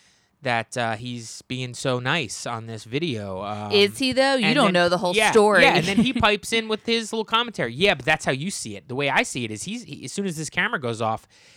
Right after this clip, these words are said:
Speaker 1: he's gonna go have sex with that woman. And it's
Speaker 2: Yeah.
Speaker 1: just like, what? He
Speaker 2: He's
Speaker 1: doesn't say that.
Speaker 2: meddling. Yeah,
Speaker 1: But he
Speaker 2: but
Speaker 1: is meddling in that way.
Speaker 2: he's, yeah, he's, he's adding seeds of doubt.
Speaker 1: He doesn't want you to feel a certain way, and he'll say something about it.
Speaker 2: Whereas
Speaker 1: And
Speaker 2: last season, I felt like he was, like, kind of like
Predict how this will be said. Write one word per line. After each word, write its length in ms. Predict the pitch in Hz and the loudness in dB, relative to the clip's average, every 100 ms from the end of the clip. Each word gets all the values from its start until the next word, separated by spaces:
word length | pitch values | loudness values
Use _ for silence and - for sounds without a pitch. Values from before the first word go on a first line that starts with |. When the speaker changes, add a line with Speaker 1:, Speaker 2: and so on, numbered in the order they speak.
| _ | _
Speaker 1:
he's 220 | - 226 | -8 -6
gonna 180 | - 156 | -4 -4
go 220 | 120 113 | 0 0
have 140 | 123 110 | 0 -2
sex 260 | 196 - | -2 -2
with 120 | 139 | -4
that 160 | 104 92 | -6 -10
woman. 220 | 92 87 - _ | -12 -16 -20 _
And 100 | 196 | 0
it's 140 | 170 170 | 2 4
Speaker 2:
Yeah. 20 | |
Speaker 1:
just 160 | 180 - | 2 4
like, 140 | 160 | 2
what? 280 | 127 147 226 | 2 0 2
He 100 | 143 | 0
Speaker 2:
He's 120 | - | 0
Speaker 1:
doesn't 180 | 180 214 | 2 4
say 180 | 202 196 | 6 6
that. 20 | |
Speaker 2:
meddling. 540 | 190 233 190 170 175 196 | 6 6 6 2 -2 2
Yeah, 300 | 208 175 175 | 4 4 4
Speaker 1:
But 80 | |
he 80 | 214 | 2
Speaker 2:
but 60 | 269 | 0
Speaker 1:
is 100 | 233 | 0
meddling 540 | 240 262 254 175 151 | 2 2 2 0 -2
in 120 | 143 139 | -4 -4
that 180 | 131 | -6
way. 400 | 131 185 165 113 | -2 2 2 0
Speaker 2:
he's, 60 | 214 | 0
yeah, 200 | 202 175 | 2 2
he's, 260 | 185 208 - | 2 0 -4
he's 220 | - 233 233 | -2 0 2
adding 560 | 226 226 240 226 214 | 2 2 0 0 -2
seeds 360 | - 240 208 180 | -4 -4 -4 -2
of 120 | 175 | -2
doubt. 320 | 175 170 165 | 2 2 2
Speaker 1:
He 60 | 196 | 0
doesn't 380 | 214 220 226 190 | 0 -2 -6 -6
want 280 | 196 190 160 | -4 -4 -4
you 180 | 175 | -2
to 120 | 156 143 | 0 -2
feel 320 | - 156 156 | -6 -4 -4
a 60 | |
certain 340 | 139 151 135 131 | -4 -6 -6 -4
way, 300 | 143 139 120 | 0 0 0
and 80 | 117 | -4
he'll 380 | 131 120 120 117 | -4 -4 -4 -6
say 240 | - 127 | -6 -6
something 540 | 123 120 104 110 101 90 | -6 -8 -8 -14 -14 -16
about 380 | 101 101 95 95 | -12 -10 -10 -8
it. 100 | - | 0
Speaker 2:
Whereas 260 | 277 294 | 4 4
Speaker 1:
And 60 | - | 4
Speaker 2:
last 280 | 269 440 - | 2 2 4
season, 240 | 403 370 | 2 4
I 80 | 240 | 0
felt 220 | 226 247 | 2 2
like 100 | 240 226 | 2 -2
he 140 | 240 | -2
was, 180 | 220 208 | -2 2
like, 320 | 208 202 202 | 2 2 -2
kind 260 | 233 226 226 | -2 0 2
of 40 | |
like 220 | 214 202 | 2 0